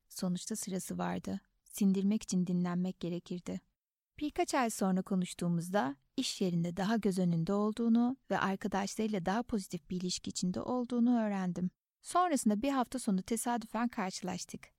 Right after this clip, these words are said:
Kahve içerken hızlıca neler olduğunu anlattı. Enerjisi çok güzeldi. Farkındalığı oldukça gelişmişti. Sorguluyor ve buluyordu kaynaklarını. Ne de müthiş bir çalışma sistemi.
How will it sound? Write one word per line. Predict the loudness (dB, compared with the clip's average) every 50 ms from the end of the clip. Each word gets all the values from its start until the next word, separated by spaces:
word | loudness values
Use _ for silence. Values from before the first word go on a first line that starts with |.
| _ _ -8
Kahve | -6 -4 -4 -2 0 0 -2
içerken | -2 -2 -4 -4 -4 -2 -2 -2 -2 0 0
hızlıca | 0 0 0 -2 -4 0 2 4
neler | 4 4 4 2 2
olduğunu | 0 0 0 0 -2 -2 0 0
anlattı. | 0 0 0 0 -2 -4 -6 _ -8 -8 -8 -8 -8 _ _ _ _ _ _ -6
Enerjisi | -2 -2 -2 -2 -2 -4 -6 -6 -8 -10 -10 -8
çok | -8 -8 -8 -8 -8
güzeldi. | -8 -6 -6 -4 -6 -6 -6 -6 -8 -10 -10 _ _ _ _ _ _ _ _ _ _ _ _ _ _
Farkındalığı | -4 0 0 0 0 0 2 2 2 2 2 0 -2 -2 -2
oldukça | 0 -2 -2 -2 -4 -6 -6 -4 -2
gelişmişti. | 0 2 2 2 0 0 0 -2 -2 -2 -4 -6 -6 -8 -8 -8 _ _ _
Sorguluyor | -12 -8 -2 0 0 0 0 0 -2 -2 0 0 0 0 -2 -4 _ _ _ -4
ve | -4 -4 0
buluyordu | 0 0 0 2 0 0 -2 -4 -6 -8 -8
kaynaklarını. | -8 -6 -4 -4 -4 -4 -6 -8 -8 -6 -4 -4 -4 -4 -6 -8 _ _ _ _ _ _ 4
Ne | 4 6 6
de | 4 2
müthiş | 2 0 0 -4 -8 -6 -6 -8
bir | -8
çalışma | -6 -4 -4 -4 -4 -4 -6 -6
sistemi. | -6 -8 -12 -12 -8 -6 -4 -4 -4 -4